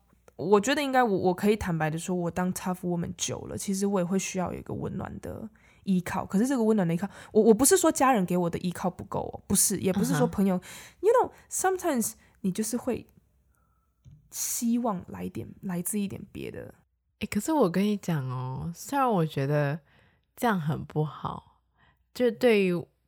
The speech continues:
Speaker 2: 但是我，我真心觉得一年中可能会有那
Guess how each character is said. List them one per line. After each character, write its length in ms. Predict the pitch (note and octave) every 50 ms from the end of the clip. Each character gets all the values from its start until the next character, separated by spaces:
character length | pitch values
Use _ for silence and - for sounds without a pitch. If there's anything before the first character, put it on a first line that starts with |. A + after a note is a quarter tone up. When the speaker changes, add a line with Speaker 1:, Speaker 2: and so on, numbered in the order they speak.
| _ _ _ - - - _ _ _ - - D#3 - - - - _ _ _ _ _ _ _ _ _ _ - - - - _ _ _
Speaker 2:
但 160 | - D4 D4+
是 100 | C#4+ D#4
我， 240 | D#4 B3 F#3 D#3 D3 -
我 160 | - F3+ E3+ D#3+
真 320 | D3 - A#3 A#3 A#3 A#3+
心 260 | A3+ A#3+ A#3 A3+ A#3
觉 220 | G#3+ - E3 C#3 C3+
得 240 | C3 B2 - - - - - _ _ _ _ -
一 140 | C#4+ D4
年 320 | B3+ A3+ F3+ D3 C#3+ D3 D#3
中 320 | D#3+ E3 D#3 D#3 D#3+ E3
可 140 | - - C#3+
能 160 | A2 A#2 D3
会 160 | D3 - F#3+
有 100 | E3 C#3
那 160 | C#3+ D#3+ D#3